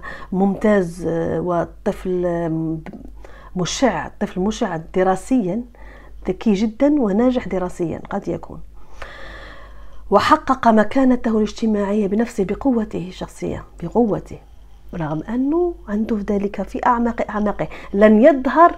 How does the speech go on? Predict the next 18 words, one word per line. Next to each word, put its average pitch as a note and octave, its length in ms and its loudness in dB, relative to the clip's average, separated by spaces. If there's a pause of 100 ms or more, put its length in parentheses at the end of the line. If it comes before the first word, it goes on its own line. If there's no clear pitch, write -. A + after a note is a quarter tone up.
(220)
إلا B3 220 6
للشخص G#3+ 560 0
ل-، A3 340 2
الذي C4+ 460 4
يع-، F3 260 2
يتعاشر، G3 640 -2
يعاشره، D#3+ 680 -2 (540)
لا F#3+ 120 2
تظهر G#3+ 340 4
هذه F#3+ 120 4
الأمور G#3 460 2 (340)
إلا G3+ 220 0
الشخص G3+ 320 -4
الذي F#3 280 0
يعاشره، E3+ 600 0 (220)
بالعائلة G3+ 480 6
يعرفون F#3 540 0
ذلك، F3+ 500 -2